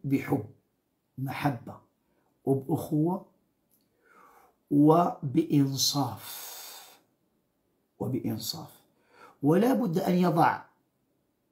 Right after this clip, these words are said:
نصب عينيه ما قلته، التقدير، الاحترام، الأقدمية، ما قدمناه فضلاً لل-، لل-، ما قدمناه لدين الله جل وعلا ولعباد الله،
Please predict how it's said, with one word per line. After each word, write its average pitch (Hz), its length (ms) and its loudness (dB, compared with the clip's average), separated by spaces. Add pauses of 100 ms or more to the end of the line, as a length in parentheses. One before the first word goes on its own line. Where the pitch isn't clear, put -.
(340)
نصب 143 360 2
عينيه 185 360 2
ما 220 140 2
قلته، 151 600 2 (380)
التقدير، 156 760 -2 (200)
الاحترام، 143 680 0 (600)
الأقدمية، 151 1120 -4 (300)
ما 139 140 2
قدمناه 139 720 -2
فضلاً 160 580 -2
لل-، 156 500 -2 (400)
لل-، 170 320 2 (280)
ما 156 60 2
قدمناه 156 440 4
لدين 180 380 4
الله 190 260 2
جل 190 220 -2
وعلا 190 440 0
ولعباد 160 500 4
الله، 190 440 2